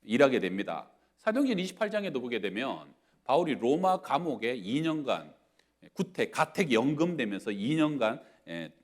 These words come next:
감옥 생활을 합니다. 근데 오히려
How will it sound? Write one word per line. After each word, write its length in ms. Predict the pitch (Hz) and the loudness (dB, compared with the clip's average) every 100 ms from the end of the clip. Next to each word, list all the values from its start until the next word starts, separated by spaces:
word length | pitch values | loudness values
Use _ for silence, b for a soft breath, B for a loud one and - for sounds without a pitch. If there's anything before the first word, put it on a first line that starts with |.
| _ _ - | _ _ -4
감옥 260 | 165 160 | -2 -2
생활을 300 | - 101 80 | -4 -6 -6
합니다. 400 | 101 95 80 71 _ _ _ _ _ | -8 -10 -10 -14 _ _ _ _ _
근데 540 | - 285 208 156 110 101 | 0 8 10 10 6 4
오히려 680 | 190 294 233 135 107 98 | 2 4 6 6 4 0